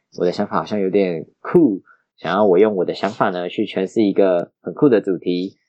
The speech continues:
欢迎来我的I G私讯我，或者是如果你有的 Line 的话，你可以 Line 我，那你也可以传送我到我的 email，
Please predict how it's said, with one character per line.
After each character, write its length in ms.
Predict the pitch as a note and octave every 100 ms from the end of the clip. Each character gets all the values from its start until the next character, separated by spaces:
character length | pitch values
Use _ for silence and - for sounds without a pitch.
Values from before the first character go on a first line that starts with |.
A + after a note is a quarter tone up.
| _
欢 200 | - A#2+
迎 220 | A#2+ G#3 G#3
来 180 | F#2+
我 100 | F#2+
的 60 | F2+
I 180 | C#2+ F#2
G 220 | F2+ F2+
私 200 | F#2 F#2+
讯 220 | F#2+ A#2
我， 220 | E2+ C#2 -
或 140 | G2+
者 120 | E2+
是 420 | E2 F#2+ F#2 E2+
如 120 | E2 G2
果 100 | F#2
你 60 |
有 120 | F#2
的 120 | E2+ C#2+
Line 240 | F#2 G2
的 100 | D#2
话， 240 | F#2 E2+
你 120 | D#2+ -
可 100 | F2
以 160 | C#2+
Line 260 | E2+ G2+ E2+
我， 260 | D2 G#1 _ _ _ _ _ _
那 180 | F#2+ F#2
你 100 | F2+
也 80 | E2
可 120 | F#2+
以 60 |
传 180 | F2 F#2
送 140 | F#2+ A2+
我 100 | G#2
到 140 | G#2
我 100 | E2
的 300 | D2 D#2+ C#2 -
email， 500 | C3+ D#3+ C3 C2+